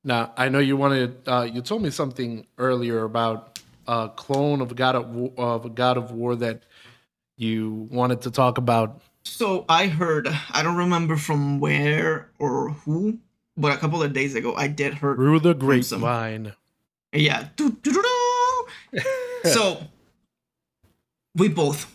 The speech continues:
Speaker 2: love God of War. Like the old school games, the twenty eighteen and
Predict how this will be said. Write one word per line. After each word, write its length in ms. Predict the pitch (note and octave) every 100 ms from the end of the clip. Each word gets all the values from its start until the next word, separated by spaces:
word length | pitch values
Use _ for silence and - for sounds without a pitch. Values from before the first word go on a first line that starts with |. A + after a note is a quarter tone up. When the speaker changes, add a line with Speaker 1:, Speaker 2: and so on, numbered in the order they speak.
| -
Speaker 2:
love 260 | B2+ - -
God 200 | - -
of 100 | -
War. 280 | G1+ - - _ _ _ -
Like 360 | D#2 G2+ - - - _ -
the 160 | B2
old 200 | D3 F#3
school 320 | - - F#3 F3+
games, 540 | F3+ F3+ F3+ F3 -
the 100 | -
twenty 380 | - D#3+ D#3+ D#3
eighteen 480 | C#3+ - - E3 D3+
and 400 | D3 D#3 D3